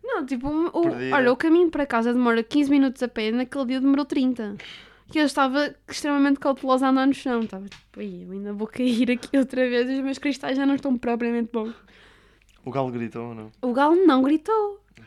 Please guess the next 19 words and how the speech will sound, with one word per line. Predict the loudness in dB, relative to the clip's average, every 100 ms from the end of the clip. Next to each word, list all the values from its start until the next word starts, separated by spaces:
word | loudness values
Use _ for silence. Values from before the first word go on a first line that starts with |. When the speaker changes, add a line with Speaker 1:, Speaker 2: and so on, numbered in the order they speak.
| _ _
Speaker 1:
O | -2
galo | 2
não | 4 4
gritou. | 2 0
Speaker 2:
Felizmente. | -2 -2 -4 -4
Speaker 1:
Não, | -4 -4 -2
não. | -2 -4 -6
Mas, | -8 -8 -8
opá, | -10 -12 -10
dá-me | -10 -8 -8
só | -8 -10
dor | -8 -8
um | -6
Speaker 2:
Gri-, | -6 -6
Speaker 1:
bocadinho | -6 -6 -6
de |
Speaker 2:
gritam | -6 -4 -6
Speaker 1:
pescoço. | -6 -8
Speaker 2:
internamente. | -10 -12 -16 -20